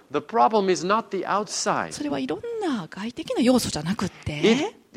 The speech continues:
Speaker 1: it's possible that maybe all the men of Japan are not bad.
Speaker 2: まあ、その日本中にいらっしゃる男性はそんなに悪くはないっ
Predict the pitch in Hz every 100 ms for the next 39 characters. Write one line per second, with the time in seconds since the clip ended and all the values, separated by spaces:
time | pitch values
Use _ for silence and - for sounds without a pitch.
0 | - - _ - 185 - - 269 262 247
1 | 247 180 160 - - _ - 180 247 220
2 | - 226 269 277 277 269 254 240 262 220
3 | 185 214 233 208 185 208 208 254 254 147
4 | 180 143 113 104 - - _ - 277 269
5 | 254 240 220 185 233 330 440 466 453 453
6 | 370 339 - - 320 294 - - - _
7 | _ - 226 226 - 214 208 262 202 -
8 | - - - 440 494 480 440 392 330 -
9 | _ _ _ - 202 214 214 240 _ -
10 | 185 165 156